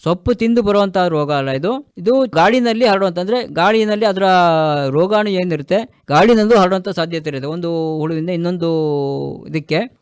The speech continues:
ಒಂದು ಈ ಥರ ಒಂದು ಹುಳಿಂದ ಬೇರೆ ಹುಳಕ್ಕೆ ಚರ್ಮದ ಮೂಲಕ ಹರಡುವಂತ ರೋಗ ಇದು. ಆ, ಇನ್ನೊಂದು ಏನಪ್ಪ ಅಂತ ಹೇಳಿದ್ರೆ ಈ ಹುಳ ಇನ್ಫೆಕ್ಷನ್ ಆದ ಈ ಕ-, ಮ-, ಸುಂಕಟ್ ರೋಗ ಬಂದಾಗ ಅದು ಅದರ ಶಿಲೀಂಧ್ರ ರೋಗಾಣು ಜಾಸ್ತಿ ಆಗ್ಬಿಟ್ಟು ಅದು ಪರಿಸರಕ್ಕೂ ಹರಡ್ಕೊಳ್ಳುತ್ತೆ. ಜೊತೆಗೆ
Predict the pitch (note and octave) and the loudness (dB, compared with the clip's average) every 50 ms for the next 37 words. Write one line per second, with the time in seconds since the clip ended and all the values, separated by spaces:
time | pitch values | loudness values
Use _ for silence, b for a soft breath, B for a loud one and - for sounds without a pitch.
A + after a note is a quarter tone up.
0 | _ - E3+ A3 A#3+ A#3+ A#3 A3 G#3+ G#3 G#3 G#3 A#3+ A#3+ A#3 - - - D#3+ F#3 | _ -6 -4 0 2 4 6 6 6 4 4 2 2 2 2 2 0 -4 -4 -4
1 | G3+ A#3 A#3 G#3+ G#3 G#3+ G#3 G#3 A3+ G#3+ F#3+ G3+ G#3 G#3 G3 F#3 F#3 F#3+ F3+ G#3+ | -2 0 2 2 2 0 0 -2 -2 0 0 2 2 2 2 2 2 0 0 0
2 | A3+ A#3+ A3 G3+ G3 F#3 D#3 E3+ E3+ F#3 G#3+ A3+ B3 A#3+ A#3 A3 G#3+ G3+ F#3+ G3 | 0 0 0 0 -2 -2 -2 -2 -2 0 0 0 2 2 2 4 2 2 2 2
3 | B3 A3+ F#3 F3+ F#3 F#3 F3 D#3+ D#3 D3+ G3 A3 A3+ G#3 F#3 E3+ D#3+ D#3 D3 C#3 | 2 2 2 2 0 0 -2 -2 -4 -4 -4 -4 -2 -2 -2 -2 -4 -4 -6 -6
4 | C3 B2+ B2 C#3 D3+ C#3 B2+ A#2 A2+ A#2 D#3 G#3+ C4 F#3 _ _ _ _ _ - | -6 -6 -4 -4 -4 -4 -4 -4 -4 -4 -4 -4 -4 -8 _ _ _ _ _ -8
5 | F#3+ F#3+ G#3 A#3 B3+ C#4 C4+ B3 B3+ A#3+ A#3+ G#3+ A#3 A3 G#3 F3 G3+ G3+ A3 B3 | -6 -4 -2 0 0 0 2 2 2 2 2 2 0 0 0 -2 -2 0 0 0
6 | B3+ A#3 A3+ A3 A3 G#3 G3+ G3 F#3 F3+ E3+ D3+ E3 G#3+ A#3+ A3+ A3+ A3+ A3 G#3+ | 0 0 2 4 4 4 4 4 2 0 0 2 4 4 6 6 6 6 6 4
7 | G#3 D#3+ B2+ F#3 G3 G#3 A#3+ - - A3 G#3 G3 F#3 F3 E3+ F3+ F3+ F3+ F3 E3+ | 2 0 -2 -4 -2 -2 -2 -2 -4 -4 -2 0 -2 -2 -2 -2 -2 -2 -2 -2
8 | E3 E3+ D#3 D3+ D#3 D3+ D3+ D#3 D3+ C3+ C#3 C3+ - F#3 G#3 G#3 A3+ G#3+ G3+ G3 | -4 -4 -4 -4 -4 -4 -4 -4 -4 -6 -6 -8 -8 -8 -4 -4 -4 -4 -2 -2
9 | G3 F#3 F3+ E3 D#3+ F3 E3 D3+ C3+ C3+ D#3 G3 A#3+ - _ _ - D#3 F3+ G#3+ | -2 -2 0 -2 -2 -2 -2 -2 -2 0 -2 -2 -4 -6 _ _ -6 -4 0 2
10 | B3+ C4+ C#4 C#4 - - - D#3+ F3+ A3 G#3+ G3+ F#3+ D#3 E3 E3 F#3 A3+ B3+ A#3+ | 2 2 2 0 -4 -4 -4 -2 0 2 2 2 0 0 -2 -2 0 0 0 2
11 | A#3 A#3 A#3 G#3 G3+ G#3 G#3+ G#3+ A3+ G#3+ A3 A3+ A3 F3 E3 F3 F#3 - - A3+ | 2 2 4 4 4 2 2 4 2 2 2 0 0 2 2 2 0 0 0 0
12 | G#3+ G3+ G3 F#3 F3+ E3+ F3+ G#3 A3+ A#3 A3 F#3+ E3 D3+ C#3+ - - - - E3+ | 0 0 0 -2 -6 -6 -4 -4 -4 -4 -4 -4 -4 -4 -6 -8 -12 -10 -6 -6
13 | F3+ F#3 G#3 G#3 F#3+ F#3+ G3+ F#3+ D#3+ D3 D3 - B2+ B2 A#2+ B2 D#3+ G3+ - - | -2 0 0 0 0 0 0 0 0 -2 -4 -6 -8 -8 -6 -6 -6 -8 -8 -12
14 | _ _ - F3+ F#3+ A#3+ A#3+ A#3 A3 F#3+ F#3 G#3 G#3+ - _ | _ _ -8 -2 0 0 2 4 2 2 2 0 -4 -10 _